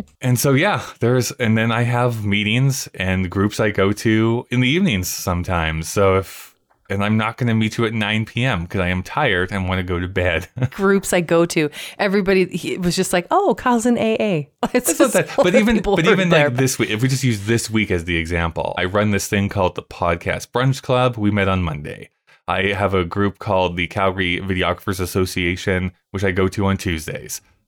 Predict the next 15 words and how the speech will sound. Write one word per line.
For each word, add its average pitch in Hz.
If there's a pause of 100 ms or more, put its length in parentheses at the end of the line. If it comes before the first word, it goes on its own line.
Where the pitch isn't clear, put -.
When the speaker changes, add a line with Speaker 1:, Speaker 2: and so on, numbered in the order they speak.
Speaker 1:
I 90
have 104
a 131
business 175
networking 95
group 85
that 87
I'm 87
going 87
to 113
on 120
Wednesdays. 113
I 87
have 95
a 110